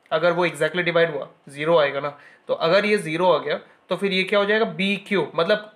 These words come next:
B हमने divisor यहाँ पे टू लिया हुआ है, Divisor यहाँ पे हमने टू लिया हुआ है, तो ये हो जाएगा टू क्यू प्लस ज़ीरो, मतलब सिर्फ टू क्यू। हम्म,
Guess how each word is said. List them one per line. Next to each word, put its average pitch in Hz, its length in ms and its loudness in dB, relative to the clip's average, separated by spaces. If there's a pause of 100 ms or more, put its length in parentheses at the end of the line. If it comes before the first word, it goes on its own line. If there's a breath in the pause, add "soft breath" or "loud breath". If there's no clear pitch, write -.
B 180 260 0
हमने 202 260 2
divisor 165 420 0
यहाँ 185 140 2
पे 196 80 0
टू 180 240 -4
लिया 143 200 -2
हुआ 143 140 0
है, 190 80 -4 (160)
Divisor 156 440 0
यहाँ 170 180 0
पे 185 60 2
हमने 180 220 -2
टू 185 200 -6
लिया 156 220 0
हुआ 147 120 2
है, 196 60 -2 (380 loud breath)
तो 190 60 -2
ये 185 60 2
हो 175 100 4
जाएगा 165 240 4
टू 208 320 0 (120)
क्यू 185 140 0 (220)
प्लस 208 340 2
ज़ीरो, 151 420 -4
मतलब 156 220 -2
सिर्फ 220 300 -4
टू 233 100 -4
क्यू। 226 200 -10 (500)
हम्म, 247 160 0